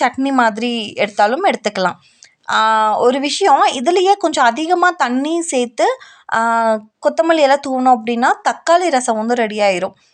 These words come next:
ஆ, so two in one recipe, three in one ரெசிபின்னு சொல்லுவாங்களா, அந்த மாதிரி தான் இந்த தக்காளி சட்னியும். So அருமையான தக்காளி சட்னி வந்து ரெடி ஆயிடுச்சு பாருங்க. நீங்களும் கண்டிப்பா ட்ரை பண்ணி பாருங்க. எப்படி வந்திருக்குன்னு சொல்லிட்டு கமெண்ட்ல சொல்லுங்க.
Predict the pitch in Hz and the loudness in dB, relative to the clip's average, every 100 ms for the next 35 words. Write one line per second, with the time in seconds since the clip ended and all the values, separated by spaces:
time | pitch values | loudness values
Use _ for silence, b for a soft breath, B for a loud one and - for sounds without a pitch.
0 | b b b - 202 208 202 208 - 226 | b b b -4 0 2 0 -2 -2 0
1 | 208 208 208 277 285 269 240 240 254 233 | 2 0 -2 -4 -2 -2 -2 -2 -4 -6
2 | 302 339 277 262 254 233 220 233 - 240 | -6 -6 -4 -2 0 0 0 -6 -6 -8
3 | 240 226 208 208 247 202 214 262 254 233 | -2 0 0 2 0 0 -2 0 2 2
4 | 233 233 240 240 208 196 202 214 214 202 | 0 0 2 0 -4 -6 -2 -2 -2 -10
5 | _ 190 208 269 392 _ b b _ _ | _ -14 -2 0 -2 _ b b _ _
6 | _ _ _ _ _ _ _ _ _ _ | _ _ _ _ _ _ _ _ _ _
7 | _ _ _ _ _ - 262 220 220 247 | _ _ _ _ _ -2 2 4 4 2
8 | 311 330 294 262 285 240 247 240 262 240 | 0 2 2 0 0 -2 0 0 0 -2
9 | 220 214 220 226 208 214 220 226 220 202 | -2 -2 0 0 0 -2 -2 -4 -2 0
10 | 196 196 214 269 233 226 294 277 226 233 | 0 -2 -2 -2 -2 -2 -2 -2 -2 -4
11 | 262 214 254 302 311 277 233 220 214 220 | -2 0 -2 -2 -4 0 0 0 0 0
12 | 254 226 220 247 233 220 220 226 220 220 | 0 -2 -2 -2 -2 -4 -6 -4 -4 -4
13 | 226 196 220 226 226 208 202 208 285 | -4 -4 -4 -6 -6 -6 -4 -2 -2